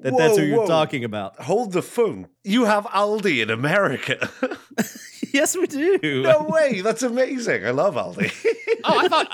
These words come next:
Speaker 3: I didn't know you had Aldi. That's great.
Speaker 2: Oh, yeah, we have
Speaker 3: Yeah.
Speaker 2: Al-, do you, do you guys have Lidl?
Speaker 1: No.
Speaker 3: I don't know of that, no.
Speaker 2: Ah, Lidl is basically the same shop as Aldi.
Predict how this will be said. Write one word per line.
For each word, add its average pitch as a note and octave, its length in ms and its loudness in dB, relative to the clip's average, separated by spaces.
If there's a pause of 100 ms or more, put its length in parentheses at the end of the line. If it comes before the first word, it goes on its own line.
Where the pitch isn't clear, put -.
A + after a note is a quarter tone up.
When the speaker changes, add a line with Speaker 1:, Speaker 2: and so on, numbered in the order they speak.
Speaker 3:
I G3 120 2
didn't B3+ 240 -6
know C4 140 2
you C#4+ 220 0
had F3 180 0
Aldi. D3 400 0
That's F#3+ 220 0
great. D4+ 420 -4
Speaker 2:
Oh, - 100 4
yeah, A#3 140 2
we F3 120 0
have F#3 100 2
Speaker 3:
Yeah. C4 100 0
Speaker 2:
Al-, E3+ 180 0
do D#3+ 140 -4
you, G#3+ 120 0
do C#3+ 240 -8
you F3 60 -2
guys F3+ 200 0
have D#3+ 160 -2
Lidl? A#2 540 -2 (760)
Speaker 1:
No. - 160 -18
Speaker 3:
I C#3+ 160 0
don't D3 220 -2
know C3+ 220 0
of A2+ 140 -6
that, G#2+ 220 -4
no. A#2+ 60 0
Speaker 2:
Ah, C3 560 2
Lidl D#3+ 480 0
is C#3+ 180 -2
basically E3 520 -4
the C#3+ 160 -4
same F#3 320 -4
shop D#3+ 320 -2
as B2+ 120 -4
Aldi. G#2 600 -4